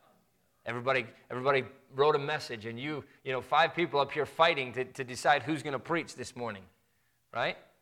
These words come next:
It would be chaos. It wouldn't be something better. And the same is true in a family.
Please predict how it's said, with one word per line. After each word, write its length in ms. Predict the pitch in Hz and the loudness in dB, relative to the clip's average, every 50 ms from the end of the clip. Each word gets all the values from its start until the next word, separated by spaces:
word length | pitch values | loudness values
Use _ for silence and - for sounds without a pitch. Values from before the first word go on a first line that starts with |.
| _ _ _ _ _ _ - | _ _ _ _ _ _ -8
It 60 | 165 | -6
would 80 | 160 147 | -6 -4
be 100 | 151 - | -6 -4
chaos. 480 | - 220 240 - 208 143 104 - - | -2 0 0 2 2 2 2 0 -2
It 80 | 143 151 | -4 -2
wouldn't 180 | 185 196 208 | -2 -2 -2
be 60 | 185 151 | -4 -6
something 380 | - 160 143 120 123 120 107 | -4 -6 -6 -6 -8 -10 -10
better. 440 | 87 - 101 92 92 101 135 190 - _ _ _ _ _ _ _ _ _ _ _ _ _ _ _ - | -8 -6 -6 -6 -4 -4 -6 -6 -8 _ _ _ _ _ _ _ _ _ _ _ _ _ _ _ -20
And 100 | - - | -20 -16
the 60 | - | -14
same 280 | - - - 147 147 | -12 -10 -10 -10 -10
is 80 | 135 - | -10 -12
true 200 | - - 139 127 | -10 -8 -8 -6
in 80 | 117 107 | -6 -8
a 40 | |
family. 300 | - - 95 90 80 69 | -10 -12 -12 -14 -14 -16